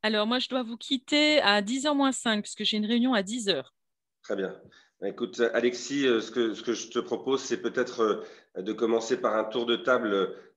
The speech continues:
Speaker 2: euh, rapide des territoires présents, euh, de passer aux questions, euh, pour, euh, pour Julie et Brahim encore, et puis ensuite, euh, après dix heures, de travailler, euh, plus précisément sur la contribution que Leader France pourrait faire, euh,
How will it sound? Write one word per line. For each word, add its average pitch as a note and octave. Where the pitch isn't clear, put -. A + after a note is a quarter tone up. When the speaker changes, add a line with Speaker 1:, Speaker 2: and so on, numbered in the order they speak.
Speaker 2:
euh, F#2+
rapide A2+
des F#2+
territoires G#2+
présents, A#2+
euh, G2
de F#2+
passer B2+
aux C3
questions, C3
euh, F#2
pour, G#2+
euh, F2
pour G#2
Julie A2
et G#2
Brahim G2+
encore, B2+
et G2+
puis A2
ensuite, B2
euh, F#2+
après G#2
dix G2
heures, C3
de G2
travailler, G#2+
euh, F2+
plus A#2
précisément G#2+
sur B2
la G2+
contribution G#2
que A2
Leader F#2+
France -
pourrait F#2+
faire, G#2+
euh, E2+